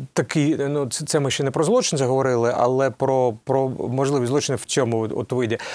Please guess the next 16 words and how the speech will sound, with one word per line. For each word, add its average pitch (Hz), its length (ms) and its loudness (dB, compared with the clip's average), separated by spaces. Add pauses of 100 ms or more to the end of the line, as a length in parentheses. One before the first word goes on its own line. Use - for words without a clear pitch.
(160)
Коли 180 200 0
ти 214 100 0
заходиш, 165 680 0
е, 135 560 2
до 131 540 0
установи 120 580 0
потужного 117 520 -2
банку 147 540 2
якогось, 123 420 0
здається, 120 400 0
там 151 180 2
все 139 160 0
офіційно, 139 480 0
там 135 220 0
все 131 220 0
під, 123 240 -2